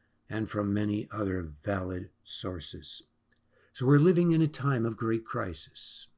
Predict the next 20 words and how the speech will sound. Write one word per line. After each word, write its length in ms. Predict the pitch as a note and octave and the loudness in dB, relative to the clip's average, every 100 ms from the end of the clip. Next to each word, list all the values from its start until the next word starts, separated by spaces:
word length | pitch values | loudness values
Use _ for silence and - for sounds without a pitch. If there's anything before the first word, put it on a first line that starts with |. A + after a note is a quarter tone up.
| _ | _
And 100 | E2+ | -16
so 140 | - G#2 | -10 -6
I 60 | |
want 160 | B2+ E3 | -4 -2
to 40 | |
share 240 | D3 D3+ B2+ | -2 -2 0
with 280 | A2+ A2 | 0 0
you 100 | A2 | -2
now 440 | F#2+ F2+ E2 F2+ F#2 - - - - - - | -2 -2 -6 -8 -8 -4 -4 -4 -8 -10 -12
the 80 | A2 | -6
two 160 | - E3+ | 0 0
chapters 560 | - D#3+ D3 D3 B2 | 2 0 2 0 -2
I 80 | B2+ | -2
received 720 | A#2+ A#2+ A2+ - G2+ F2 E2+ | -4 -4 -4 -4 -4 -4 -6
today 420 | - G2 F#2+ E2+ E2 | -8 -4 -2 -2 -6
from 220 | E2 F2 | -8 -8
the 80 | F2 | -6
Word 240 | F2+ F2+ | -6 -6
of 200 | F#2+ G2 | -8 -8
God 220 | F2 D#2 | -8 -10